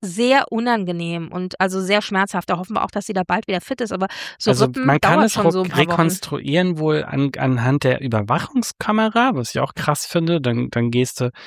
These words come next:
Speaker 2: danach erstmal gucken, wie du dich selber dabei
Speaker 1: <laughs>
Speaker 2: gefilmt hast,
Speaker 1: Naja,
Speaker 2: wie du
Speaker 1: gut,
Speaker 2: den
Speaker 1: okay.
Speaker 2: Unfall hattest. Und da prallt sie wohl sichtbar auf die Poolkante. Also es klingt sehr schmerzhaft auf jeden Fall.
Speaker 1: Okay, ja. Na gut, dann
Speaker 2: Sie hat
Speaker 1: erklärt
Speaker 2: geschrieben,
Speaker 1: sich das.
Speaker 2: „Rip für meine Rippen.“ Das finde ich sehr
Speaker 1: <laughs>
Speaker 2: lustig.
Speaker 1: Ja.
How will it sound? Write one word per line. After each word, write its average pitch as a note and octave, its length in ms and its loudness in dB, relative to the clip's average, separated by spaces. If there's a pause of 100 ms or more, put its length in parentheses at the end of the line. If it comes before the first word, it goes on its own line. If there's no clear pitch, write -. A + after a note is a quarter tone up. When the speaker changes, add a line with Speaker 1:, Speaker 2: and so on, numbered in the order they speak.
(440)
Speaker 2:
danach A#2+ 340 4
erstmal B2+ 320 0
gucken, A#2+ 760 -2
wie B2+ 100 2
du B2 160 2
dich A#2 160 2
selber A#2+ 480 2
dabei A#2 280 2
Speaker 1:
<laughs> - 0 -
Speaker 2:
gefilmt E4 520 2
hast, C3+ 300 0
Speaker 1:
Naja, A3 180 2
Speaker 2:
wie D3+ 80 0
du C3 140 0
Speaker 1:
gut, B2 40 0
Speaker 2:
den C3 100 4
Speaker 1:
okay. C3+ 80 4
Speaker 2:
Unfall D#3+ 280 4
hattest. E3+ 380 0 (320)
Und C3 160 4
da C#3+ 80 4
prallt D#3+ 400 0
sie D3+ 160 -2
wohl C#3+ 140 4
sichtbar C3+ 480 2
auf A#2+ 180 -2
die A#2+ 160 -2
Poolkante. A2 680 -2
Also A#2 160 -4
es A2 120 -6
klingt A#2 240 0
sehr A2+ 260 0
schmerzhaft A2+ 640 -6
auf - 160 -10
jeden - 160 -10
Fall. - 300 -12 (640)
Speaker 1:
Okay, F#3 400 -6 (140)
ja. G3 280 -4 (420)
Na A#3+ 80 2
gut, G3+ 180 2
dann F3+ 140 4
Speaker 2:
Sie F#3 60 6
hat - 80 0
Speaker 1:
erklärt A3 360 4
Speaker 2:
geschrieben, D#3+ 80 0
Speaker 1:
sich D3 100 2
das. D3+ 100 6
Speaker 2:
„Rip A3 200 4
für F#3 160 0
meine E3 380 4
Rippen.“ G#2 280 0
Das - 200 -4
finde A#2 160 0
ich G#2+ 80 2
sehr A2 160 0
Speaker 1:
<laughs> - 20 -6
Speaker 2:
lustig. C3 440 0
Speaker 1:
Ja. A3+ 140 4